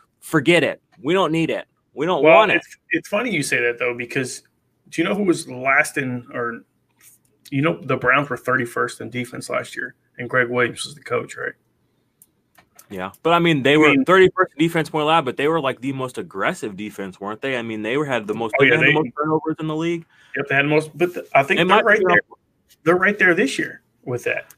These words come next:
Speaker 2: It doesn't, you know, that hasn't really changed. It's just,
Speaker 1: Either
Speaker 2: you know,
Speaker 1: way, it's
Speaker 2: I
Speaker 1: just
Speaker 2: think they're top fifteen when it comes to actual defense this
Speaker 1: if
Speaker 2: year.
Speaker 1: you have a winning formula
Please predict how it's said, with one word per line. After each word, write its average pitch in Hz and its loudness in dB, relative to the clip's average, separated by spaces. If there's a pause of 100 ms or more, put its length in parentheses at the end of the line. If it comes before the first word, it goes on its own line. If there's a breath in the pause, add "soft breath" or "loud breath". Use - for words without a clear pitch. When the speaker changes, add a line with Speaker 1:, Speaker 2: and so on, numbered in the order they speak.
(100)
Speaker 2:
It 143 -6
doesn't, 156 0
you 147 0
know, 135 -2
that 156 4
hasn't 202 0
really 127 -4
changed. 151 -4 (440 soft breath)
It's - -8
just, 185 4
Speaker 1:
Either 170 4
Speaker 2:
you - 4
know, 143 6
Speaker 1:
way, 135 0 (800)
it's 127 -4
Speaker 2:
I 135 2
Speaker 1:
just 123 2
Speaker 2:
think 233 0
they're - 2 (160)
top 147 2 (120)
fifteen 151 0
when 127 -2
it 117 -4
comes 135 -2
to 117 -6 (400)
actual 135 0
defense - -8
this - -8
Speaker 1:
if - -4
Speaker 2:
year. 143 0
Speaker 1:
you 170 0
have 175 2
a 175 0
winning 143 -2
formula 160 -2